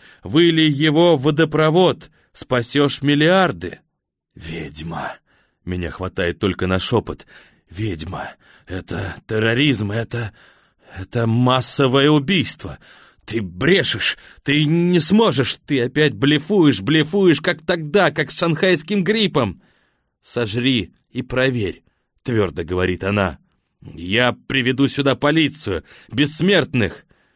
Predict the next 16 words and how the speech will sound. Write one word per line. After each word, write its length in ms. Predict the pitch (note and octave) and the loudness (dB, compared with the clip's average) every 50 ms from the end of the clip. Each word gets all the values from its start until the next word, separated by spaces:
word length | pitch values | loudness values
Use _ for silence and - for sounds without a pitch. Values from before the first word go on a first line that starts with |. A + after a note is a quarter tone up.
| _ _ _ _ - | _ _ _ _ -14
"Они 380 | - G2 B2+ C#3+ D3+ D3 C3 | -10 -8 -6 -6 -4 -6 -6
все 220 | A#2 - - C3+ B2 | -8 -10 -8 -6 -6
равно 380 | C3 B2+ B2+ C3 C#3 D3+ C3 | -6 -6 -6 -6 -6 -6 -6
тут 220 | B2 - C3 A#2 - | -6 -6 -8 -8 -10
скоро 360 | - - D3 C#3 A#2 A2+ G#2+ | -8 -4 -2 0 0 0 -2
будут. 600 | G2 G#2 C3 C3+ A#2+ G2 F2 - - - - _ _ _ _ _ _ _ | -4 -4 -4 -4 -4 -4 -6 -12 -14 -20 -20 _ _ _ _ _ _ _
Хесусу 580 | _ - - - E3+ D#3 - D#3+ D#3 - F3 D#3+ | _ -12 -10 -10 -8 -6 -8 -8 -8 -4 -4 -2
осталось 600 | D3 C3 - - - E3+ E3+ D#3+ D3+ - - - | -2 -2 -4 -4 -2 -2 0 0 -2 -4 -4 -4
немного. 720 | C3+ C#3 C#3 C#3+ D3+ E3 F3 E3 D3+ A2 F#2+ F#2 - - _ _ _ _ _ | -4 -4 -2 -2 0 0 0 0 0 0 -4 -8 -10 -10 _ _ _ _ _
Они 300 | _ - - - E3 E3+ | _ -12 -8 -6 -6 -6
почти 520 | D#3 D#3 - D#3 D3+ - - - - - E3+ | -6 -6 -6 -8 -8 -8 -12 -10 -8 -8 -6
додавили 560 | C#3 C3+ C3 C#3+ C#3+ C#3+ D#3 F3 E3+ D#3 D3+ | -4 -2 0 2 2 2 2 0 0 0 2
его 400 | D#3 D#3 D3+ C#3+ D#3 F3+ F3 D#3+ | 2 4 4 4 4 4 4 4
и 100 | D3 C#3 | 4 4
его 240 | C#3 C#3+ C#3 D3 D#3 | 4 4 4 4 4
людей". 600 | C#3+ C#3+ C#3 C3+ B2+ D#3 D#3+ C#3+ G#2 E2+ - | 4 4 2 2 2 2 2 2 2 -2 -6